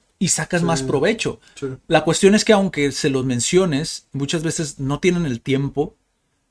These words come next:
Speaker 1: y en varias
Speaker 2: No es su
Speaker 1: ocasiones
Speaker 2: prioridad.
Speaker 1: me ha pasado que es como salen de aquí,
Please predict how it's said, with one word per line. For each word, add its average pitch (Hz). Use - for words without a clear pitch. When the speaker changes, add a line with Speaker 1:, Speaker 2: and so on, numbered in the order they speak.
Speaker 1:
y 143
en 123
varias 147
Speaker 2:
No 175
es -
su -
Speaker 1:
ocasiones 143
Speaker 2:
prioridad. 143
Speaker 1:
me 147
ha 135
pasado 143
que 131
es 123
como 135
salen 160
de 143
aquí, 156